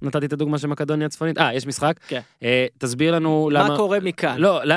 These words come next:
Speaker 1: לא, למה חשוב, אה, בלי קשר, למה חשוב לנצח את מקדוניה הצפונית?
Speaker 2: קודם כל, חשוב לנצח כל משחק.
Speaker 1: אני מסכים, אתה לא
Speaker 2: בקלישה.
Speaker 1: תענה, אתה לא תענה ככה, אתה תגיד למה.
Speaker 2: ככה,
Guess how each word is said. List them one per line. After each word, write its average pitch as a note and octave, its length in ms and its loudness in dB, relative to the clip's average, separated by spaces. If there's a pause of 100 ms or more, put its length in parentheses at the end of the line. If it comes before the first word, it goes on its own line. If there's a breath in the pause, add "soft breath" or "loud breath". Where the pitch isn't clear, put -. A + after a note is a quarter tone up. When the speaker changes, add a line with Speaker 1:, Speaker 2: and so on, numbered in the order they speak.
Speaker 1:
לא, E3+ 280 2
למה E3+ 220 2
חשוב, D#3 480 -4
אה, D3 380 -2
בלי C#3+ 200 -4
קשר, D#3 340 -4
למה E3+ 160 0
חשוב D#3+ 280 -6
לנצח D3+ 380 -4
את - 100 -12
מקדוניה C3+ 380 -4
הצפונית? B2 420 -14 (380)
Speaker 2:
קודם C4 180 2
כל, C4+ 140 -2
חשוב A3 320 -2
לנצח G3 380 0
כל F3+ 200 0
משחק. E3 420 -2
Speaker 1:
אני C3 140 2
מסכים, D#3 440 2
אתה C#3 140 4
לא - 60 6
Speaker 2:
בקלישה. D#3 180 6
Speaker 1:
תענה, C#3 200 4
אתה C3+ 180 2
לא D#3 120 4
תענה B2 320 0
ככה, G2+ 200 -6
אתה G#2+ 120 -6
תגיד B2 240 0
למה. A2+ 240 2
Speaker 2:
ככה, E3+ 320 -4